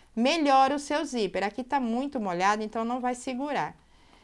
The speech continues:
Então, aí você vai ajeitar esta partezinha aqui pra dentro do vinco e vai fazer toda a voltinha de novo. Vai fazer o pique aqui, o pique aqui, aqui também,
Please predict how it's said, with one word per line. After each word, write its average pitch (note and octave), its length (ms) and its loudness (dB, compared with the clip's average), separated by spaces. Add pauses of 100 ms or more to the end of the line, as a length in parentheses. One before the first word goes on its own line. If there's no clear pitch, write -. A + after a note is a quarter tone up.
Então, - 200 -8
aí G3+ 280 6
você C#4+ 260 0
vai G#3+ 220 4
ajeitar C#4+ 600 4
esta E4 220 0
partezinha A#3 600 -2
aqui G3 160 -8
pra G3+ 180 -2
dentro B3 500 -2
do A3 160 -2
vinco G3+ 460 -8
e E4 120 -2
vai D#4+ 180 0
fazer D#4 300 -4
toda F4+ 320 -2
a F4 40 0
voltinha E4 400 -4
de D4+ 80 -10
novo. A3+ 200 -4
Vai F#3+ 160 -4
fazer G#3+ 280 -2
o A3 60 -2
pique A3 360 -6
aqui, A3 440 -6
o G#3 60 -6
pique G#3 320 -8
aqui, G#3 500 -8 (280)
aqui G#3+ 360 -2
também, A#3+ 720 -2